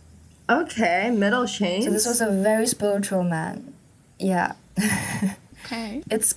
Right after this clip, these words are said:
Speaker 2: pretty common, I think, in, uh,
Speaker 1: Well, it's like
Speaker 2: in many religions, maybe, but
Speaker 1: Da Vinci,
Speaker 3: Mm.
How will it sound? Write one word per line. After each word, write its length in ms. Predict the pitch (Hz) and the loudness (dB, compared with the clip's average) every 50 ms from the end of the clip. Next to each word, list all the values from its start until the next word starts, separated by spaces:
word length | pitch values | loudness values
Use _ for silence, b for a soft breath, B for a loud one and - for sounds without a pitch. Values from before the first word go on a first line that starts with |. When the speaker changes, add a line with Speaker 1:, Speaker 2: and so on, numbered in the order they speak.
| - - - | -4 -10 -4
Speaker 2:
pretty 180 | - - 262 269 | 0 2 2 2
common, 640 | 269 - - 196 196 208 214 220 226 233 240 247 240 | 0 0 0 0 0 2 2 2 2 2 2 2 0
I 160 | - - 247 | 0 -2 -4
think, 260 | 247 - 269 277 269 | -2 0 0 2 2
in, 360 | 262 208 196 190 180 196 - - - - - | 2 2 2 0 0 -2 -6 -8 -12 -8 -4
uh, 680 | - 185 180 180 175 175 175 175 175 175 175 180 196 196 196 - - - - - - - | -2 -2 0 0 0 0 0 0 0 -2 -2 -4 -4 -8 -10 -14 -20 -20 -20 -20 -8 -4
Speaker 1:
Well, 180 | - - 320 320 | 0 2 2 2
it's 180 | 311 - - | 0 2 2
like 280 | 349 330 320 - - - | 2 2 2 0 -2 -2
Speaker 2:
in 420 | 190 190 185 180 175 - 185 180 | 0 0 2 2 0 0 0 0
many 220 | 180 175 185 202 220 | 0 0 0 0 0
religions, 480 | 220 226 233 233 240 247 247 247 240 | -2 -2 -2 -4 -4 -4 -4 -4 -4
maybe, 480 | 226 233 233 226 226 233 226 226 220 220 | -2 -2 -2 -2 -4 -4 -4 -4 -4 -6
but 320 | 220 - 175 175 170 175 | -4 -2 -2 -2 0 2
Speaker 1:
Da 100 | - 254 | 2 2
Vinci, 480 | 240 220 254 262 254 208 - - 311 277 | 4 4 4 4 4 2 2 2 2 2
Speaker 3:
Mm. 140 | 202 202 | 0 -2